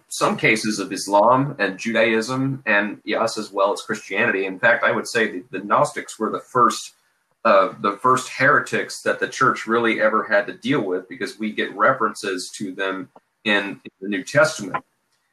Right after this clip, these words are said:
And Docetists, um,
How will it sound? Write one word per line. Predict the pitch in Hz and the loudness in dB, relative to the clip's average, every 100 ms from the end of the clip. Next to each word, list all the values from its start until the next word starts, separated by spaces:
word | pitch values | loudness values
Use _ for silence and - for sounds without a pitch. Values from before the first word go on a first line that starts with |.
| - | 0
And | 131 123 120 113 - _ _ _ - 143 _ _ | 4 6 4 2 -6 _ _ _ -16 -16 _ _
Docetists, | 151 226 254 226 120 107 135 127 - - - - | 4 4 4 2 4 4 2 -6 -10 -12 -16 0
um, | 123 113 107 107 | 4 6 6 0